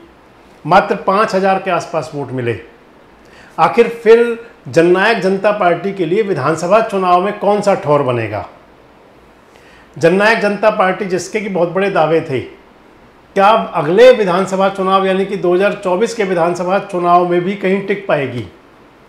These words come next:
अब बड़े सवाल ये उठते हैं कि क्या इसके पीछे जो बात चली कि जेजेपी बीजेपी में मर्ज हो जाएगी, क्या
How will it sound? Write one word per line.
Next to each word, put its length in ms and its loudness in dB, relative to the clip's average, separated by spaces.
अब 140 2
बड़े 200 10
सवाल 280 6
ये 120 6
उठते 300 4
हैं 180 0
कि 80 0
क्या 720 2
इसके 380 -2
पीछे 360 0
जो 140 2
बात 320 2
चली 280 2
कि 80 -4
जेजेपी 580 2
बीजेपी 520 0
में 180 -2
मर्ज 300 2
हो 140 4
जाएगी, 400 2
क्या 120 6